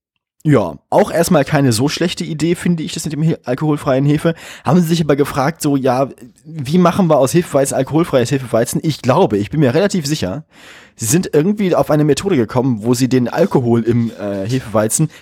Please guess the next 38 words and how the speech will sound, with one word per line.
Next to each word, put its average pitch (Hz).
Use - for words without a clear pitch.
direkt 135
in 165
Kohlensäure 131
umwandeln. 113
<clears throat> 202
Das 139
führt 185
dazu, 135
dass 127
das -
Zeug 151
ordentlich 135
schäumt. 95
Also 117
schlimmer 170
als 135
normales 95
Hefe. 82
Ne, 143
beim 143
normalen 120
Hefe, 185
um 123
eine 113
schöne, 147
ähm, 104
um 110
ne, 110
um 123
ne, 113
um 113
eine 110
schöne 120
Schaumkrone 131
hinzukriegen 135
auf 104
deinem 104
Glas, 117